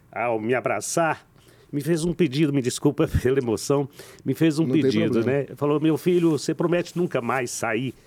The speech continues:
Speaker 1: E eu prometi pra ela, né? E depois saí <laughs> pra ser deputado, né? Pra também cuidar das pessoas. E eu, é,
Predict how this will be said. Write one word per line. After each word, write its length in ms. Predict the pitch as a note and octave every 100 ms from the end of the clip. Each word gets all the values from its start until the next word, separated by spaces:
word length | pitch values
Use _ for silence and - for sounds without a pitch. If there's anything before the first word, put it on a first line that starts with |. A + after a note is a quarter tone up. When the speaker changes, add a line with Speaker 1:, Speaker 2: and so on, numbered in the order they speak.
| -
Speaker 1:
E 80 | -
eu 80 | A#2
prometi 400 | - C#3 C3+ C3
pra 200 | C3 B2+
ela, 220 | F#2 F2+ - - - - -
né? 300 | A2 A#2+ B2+
E 140 | A#2 A2
depois 300 | C#3+ - E3+
saí 300 | B2 A2 B2
<laughs> 20 |
pra 160 | C3+
ser 220 | C#3 - A#2
deputado, 560 | G#2+ - B2 G#2 F#2
né? 80 | G#2
Pra 140 | G#2+ A2
também 420 | - G2 A#2 A#2
cuidar 260 | G#2+ A2 A2
das 180 | G#2 -
pessoas. 460 | A2 - F2 E2+ - - - - - - -
E 160 | A#2+
eu, 560 | B2+ C#3+ D3 C#3 G#2+ E2 - _ _ _ _ _ _ -
é, 520 | A#2+ G#2+ G#2+ G2 G#2